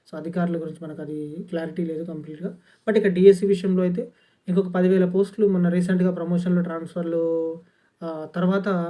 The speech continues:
మనకు నోటిఫై అయిన పోస్టులు ఉన్నాయి. So, వాటిని, వాటికి వీళ్ళు చెప్పినట్టు డిసెంబర్లో ఇంకో నోటిఫికేషన్ ఇస్తారా లేదా అని తర్వాత చర్చించుకుందాం. So, ఫస్ట్ అయితే ఈ డీఎస్సీలో మీరు ఇప్పటివరకు రకరకాల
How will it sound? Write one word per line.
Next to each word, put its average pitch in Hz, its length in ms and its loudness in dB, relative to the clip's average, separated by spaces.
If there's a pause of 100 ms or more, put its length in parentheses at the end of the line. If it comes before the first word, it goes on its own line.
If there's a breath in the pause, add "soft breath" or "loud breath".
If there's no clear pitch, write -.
(120)
మనకు 170 260 -4
నోటిఫై 170 320 -4
అయిన 170 160 0
పోస్టులు 170 360 -8
ఉన్నాయి. 180 220 -4
So, - 180 -12
వాటిని, 175 360 2 (500 loud breath)
వాటికి 175 320 -2 (340)
వీళ్ళు 175 200 0
చెప్పినట్టు 185 420 2
డిసెంబర్లో 180 540 2
ఇంకో 170 200 0
నోటిఫికేషన్ 170 520 -6
ఇస్తారా 170 320 -6
లేదా 165 200 -2
అని 185 140 -6
తర్వాత 202 340 -2
చర్చించుకుందాం. 170 580 -8 (340 soft breath)
So, 185 140 -8
ఫస్ట్ 175 340 -6
అయితే 208 220 2 (540)
ఈ 180 120 4
డీఎస్సీలో 196 560 6 (880)
మీరు 180 300 8 (460)
ఇప్పటివరకు 190 500 2 (360)
రకరకాల 180 580 0